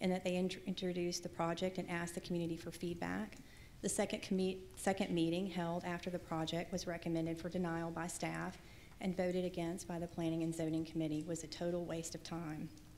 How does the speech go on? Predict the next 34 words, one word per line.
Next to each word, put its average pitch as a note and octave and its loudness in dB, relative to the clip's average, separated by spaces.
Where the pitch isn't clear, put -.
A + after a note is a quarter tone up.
Going A3 8
into A3 6
the A3 4
second G#3 2
meeting, F3 4
we F#3 6
were F3 2
under F3+ 4
the F3+ 2
mistaken F3+ 2
impression E3+ 2
Liberty F3+ 2
had F3 -2
taken F3 0
the E3+ 0
prior A3 2
input F#3 0
seriously F3 2
and F#3 2
were F#3 2
ready F3+ 4
to - 0
present F#3 2
a F#3+ 2
significantly E3+ 2
revised F3 2
plan. E3 4
Instead, E3+ 2
they E3+ 4
wanted E3+ 2
to, F#3 -2
us F3+ 2
to - -2
discuss E3+ 0